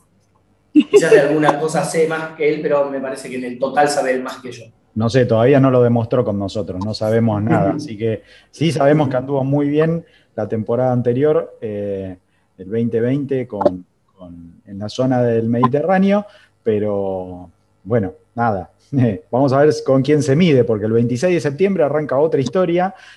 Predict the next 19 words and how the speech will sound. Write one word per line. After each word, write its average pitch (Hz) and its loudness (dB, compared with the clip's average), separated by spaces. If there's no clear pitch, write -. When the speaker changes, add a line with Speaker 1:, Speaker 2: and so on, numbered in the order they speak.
Speaker 2:
este, 117 0
o, 131 0
o 143 0
no, 160 2
Fede, 156 2
arranca 170 0
un 156 -2
poco 170 -4
antes, 147 -4
me 120 -2
parece, 120 0
¿no? 165 -2
La 139 0
nueva 147 -2
historia, 151 -2
esta 127 -2
etapa 120 -4
veinte 143 -6
veintiuno, 135 -4